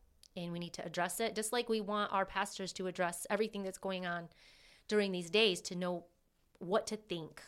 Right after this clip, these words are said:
about it and what we should do about all the things going on in the, in the world today that do affect us now.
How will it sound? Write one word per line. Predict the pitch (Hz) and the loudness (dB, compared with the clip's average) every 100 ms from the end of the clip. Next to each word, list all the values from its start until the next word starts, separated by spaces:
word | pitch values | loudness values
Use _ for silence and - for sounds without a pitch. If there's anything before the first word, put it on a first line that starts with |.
| - | -8
about | 185 156 151 | -4 -2 -4
it | 156 143 - | -6 -10 -12
and | 175 180 | -14 -12
what | 185 190 | -4 -2
we | 185 | -2
should | - 185 180 | -6 -6 -2
do | 240 220 | 0 2
about | 185 165 170 - | 4 2 2 -2
all | 175 | -4
the | |
things | 180 175 175 | -4 -4 -4
going | 180 175 | -2 -2
on | 165 | -4
in | 160 | -8
the, | 170 170 | -10 -10
in | 180 | -6
the | 170 | 0
world | 175 175 | 0 0
today | 175 170 | -4 -4
that | 175 | -4
do | 180 165 - | -6 -8 -8
affect | 185 220 214 | -2 -2 -2
us | - 220 | -6 -4
now. | 277 277 - | -2 -2 -4